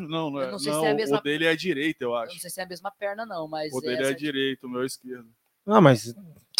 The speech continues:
Speaker 3: pouca coisa, isso é peixe
Speaker 1: É.
Speaker 3: pequeno.
Speaker 2: Peixe
Speaker 1: Sim.
Speaker 2: pequeno.
Speaker 3: É,
Speaker 1: Não,
Speaker 3: <laughs> isso aí, peixe
Speaker 2: Aí
Speaker 3: pequeno.
Speaker 2: eles, eles ficavam, se abateram bastante, rapaz.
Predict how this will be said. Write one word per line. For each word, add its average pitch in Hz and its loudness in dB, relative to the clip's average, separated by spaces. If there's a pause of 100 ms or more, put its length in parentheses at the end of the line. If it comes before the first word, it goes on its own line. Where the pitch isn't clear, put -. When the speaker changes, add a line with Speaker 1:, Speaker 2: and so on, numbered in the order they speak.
(200)
Speaker 3:
pouca 214 12
coisa, 185 12
isso 160 10
é 175 12
peixe 156 4
Speaker 1:
É. 147 -10
Speaker 3:
pequeno. 175 6 (280)
Speaker 2:
Peixe 202 -6
Speaker 1:
Sim. 180 -12
Speaker 2:
pequeno. 156 -8
Speaker 3:
É, 185 12
Speaker 1:
Não, 151 12
Speaker 3:
<laughs> - 8
isso - 10
aí, 269 8
peixe - -4 (420)
Speaker 2:
Aí 175 2
Speaker 3:
pequeno. 170 8
Speaker 2:
eles, 175 -2 (300)
eles 160 -8
ficavam, 147 -6
se - -8
abateram 135 -8
bastante, 185 -14
rapaz. 131 -16